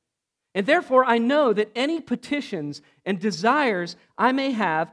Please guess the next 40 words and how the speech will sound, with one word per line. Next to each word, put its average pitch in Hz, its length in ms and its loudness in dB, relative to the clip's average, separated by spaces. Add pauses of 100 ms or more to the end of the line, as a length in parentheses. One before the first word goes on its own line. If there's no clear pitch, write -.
(160)
have 180 180 -2
been 220 160 0
created 262 480 -6
within 240 320 -4
me 208 120 -4
by 185 300 2
the 240 120 0
Holy 208 260 -2
Spirit. 233 440 -8 (380)
And 185 100 -4
because 254 400 0
my 254 140 0
petitions 277 600 -8
and 196 140 -6
my 180 120 -2
desires 196 640 -4 (240)
are 156 80 -6
produced 220 680 -4
by 254 160 0
the 262 100 -2
Holy 240 260 -2
Spirit, 139 480 -8 (500)
I 196 120 -2
can 233 160 -4
be 214 120 -8
certain 160 640 -8 (460)
that 165 140 -10
they 170 120 -4
will 160 120 -8
be 151 180 -6
answered." 147 420 -10 (920)
That 170 140 -12
is 165 120 -16
a 139 120 -16 (220)
great 185 360 -6 (200)
promise. 196 340 -6
It 143 100 -12
is 127 120 -14
a 131 80 -8
great 180 360 -6